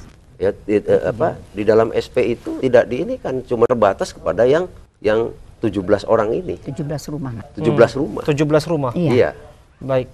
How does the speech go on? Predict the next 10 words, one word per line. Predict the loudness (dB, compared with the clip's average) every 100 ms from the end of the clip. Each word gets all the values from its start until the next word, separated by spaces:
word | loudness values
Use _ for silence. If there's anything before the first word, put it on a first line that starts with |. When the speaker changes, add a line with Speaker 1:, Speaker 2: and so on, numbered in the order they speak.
| -8
Speaker 3:
tujuh | -6 -2
belas | 0 0
rumah | 0 -2
berarti | 0 0
sepuluh | -2 -4 -2 0
di | 2
antara | 2 4 4
yang | 2 -2
hari | -8 2 2 4
ini? | 0